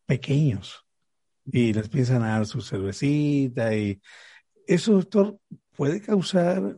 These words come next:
un problema y llegar así a hacerse grande en, en un momento dado.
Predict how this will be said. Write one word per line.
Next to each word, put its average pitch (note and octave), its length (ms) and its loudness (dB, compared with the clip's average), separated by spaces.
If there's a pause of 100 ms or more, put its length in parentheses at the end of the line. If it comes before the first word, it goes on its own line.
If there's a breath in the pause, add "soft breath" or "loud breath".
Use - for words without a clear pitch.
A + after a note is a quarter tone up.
un E3 520 -2
problema D#3+ 460 2
y D#3 60 0
llegar C3+ 320 2
así C#3+ 400 -2
a B2 480 -2
hacerse C3+ 420 -2
grande C3 420 0
en, B2+ 80 0
en C#3 380 -4
un D3 80 -6
momento C3 380 0
dado. D3 260 0